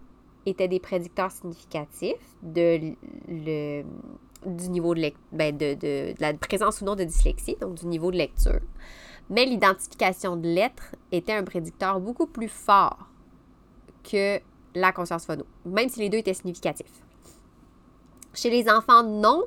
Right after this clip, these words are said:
T D L, la conscience phono seule pouvait expliquer un plus grand niveau de variabilité, là,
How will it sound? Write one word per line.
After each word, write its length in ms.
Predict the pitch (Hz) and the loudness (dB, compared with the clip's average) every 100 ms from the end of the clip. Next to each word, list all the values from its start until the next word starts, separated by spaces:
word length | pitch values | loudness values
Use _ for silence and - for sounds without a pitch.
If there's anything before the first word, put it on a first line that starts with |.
| - | 0
T 180 | 269 226 | 0 0
D 260 | 233 214 | 0 0
L, 500 | 185 165 302 339 170 - - - - - - - | 0 -2 -2 -4 -4 -8 -20 -20 -20 -20 -14 0
la 200 | 190 196 | 2 2
conscience 500 | 247 254 285 311 - | -2 -4 -4 -4 -2
phono 320 | 202 214 233 | -2 -2 -6
seule 580 | - - 247 247 320 247 | -8 -4 0 0 0 -4
pouvait 280 | 202 220 | -2 -2
expliquer 400 | 233 - - - | -2 -6 -10 -2
un 100 | 262 | -2
plus 220 | 220 - 220 | -2 -6 0
grand 260 | 233 277 | 4 4
niveau 540 | 330 254 269 240 269 302 | 4 0 0 2 2 0
de 100 | 202 | 2
variabilité, 960 | 196 196 196 180 175 180 170 220 254 | 2 2 0 -2 -4 -10 -8 -6 -4
là, 360 | 247 226 233 | -4 -4 -4